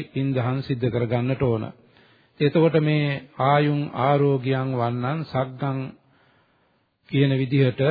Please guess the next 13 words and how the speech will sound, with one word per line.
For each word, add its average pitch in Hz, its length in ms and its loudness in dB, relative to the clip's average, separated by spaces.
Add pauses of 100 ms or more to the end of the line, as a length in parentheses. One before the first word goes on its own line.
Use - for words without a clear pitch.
මේ 135 360 -4
ආයුෂය, 135 520 0 (220)
ඒ 135 200 -2
වගේම 135 400 0 (460)
නිරෝගීකම, 131 800 0 (180)
වර්ණය, 131 480 -2 (340)
මේ 143 220 -4
සැප 127 220 -6
බල 135 280 0
ප්‍රඥා 127 540 -4
කියන 127 220 -4
මේ 123 220 -4
සම්පත්, 127 460 -4